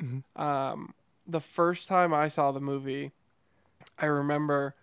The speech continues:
Speaker 2: oh, by the way, spoilers for anything we talk about.
Speaker 1: Yes. So, yeah,
Speaker 2: Um,
Speaker 1: the twist in this one is weird.
Speaker 2: The, the twist in this movie, so I didn't know anything about the twist going in. You
Speaker 1: Mm-hmm.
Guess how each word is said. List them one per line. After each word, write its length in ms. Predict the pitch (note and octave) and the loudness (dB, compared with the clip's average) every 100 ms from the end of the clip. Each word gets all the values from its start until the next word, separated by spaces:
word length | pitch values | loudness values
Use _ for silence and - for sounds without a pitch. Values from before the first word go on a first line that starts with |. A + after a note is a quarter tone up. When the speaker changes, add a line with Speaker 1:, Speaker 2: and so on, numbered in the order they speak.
| - | 0
Speaker 2:
oh, 160 | D3+ | 2
by 180 | C3+ D3+ | 6 6
the 60 | D#3 | 6
way, 160 | C#3+ | 4
spoilers 540 | C3+ - E3+ F3+ D#3+ C#3 | -2 2 6 8 6 2
for 180 | C#3+ C3 | -2 -2
anything 380 | C#3+ C#3 C3 C#3+ | -2 -4 -6 -8
we 100 | D3+ | -8
talk 180 | - C#3 | -4 -2
about. 100 | C#3 | 2
Speaker 1:
Yes. 380 | B2+ G#2+ - - - | 2 2 -4 -16 -16
So, 320 | - C#3 A#2+ A2+ | -6 -2 -2 -2
yeah, 120 | C#3+ A#2 | -2 -2
Speaker 2:
Um, 160 | A#2 - - | -4 -14 -2
Speaker 1:
the 100 | D3+ | -2
twist 420 | - - G3+ - | -2 -4 -4 -2
in 120 | D3 | -2
this 160 | C3 - | -2 -4
one 160 | A#2+ | -4
is 340 | A2 G2 G#2+ - _ _ _ _ | -4 -6 -12 -18 _ _ _ _
weird. 400 | C3+ C3+ A2 F#2 - | -6 -4 -2 -6 -10
Speaker 2:
The, 180 | - F3+ | 2 4
the 180 | D#3+ E3+ | 4 0
twist 360 | - A3+ C4 E4 | 0 -2 0 0
in 80 | |
this 160 | D4 A#3+ | 0 0
movie, 240 | G#3+ F3 | 0 0
so 340 | D#3 D#3 C#3+ - - | 0 0 0 -4 2
I 180 | E3+ G#3+ | 8 8
didn't 240 | C4+ A#3+ | 6 2
know 140 | G3 E3+ | 4 6
anything 320 | D#3+ D#3 D3+ | 6 2 0
about 160 | C3+ | -2
the 80 | C#3 | -6
twist 260 | - C3+ - | -6 -8 -6
going 220 | C#3+ C#3+ | -6 -6
in. 260 | D3 D3 D3+ | -8 -10 -4
You 160 | G3 | -2
Speaker 1:
Mm-hmm. 120 | G#3+ | -2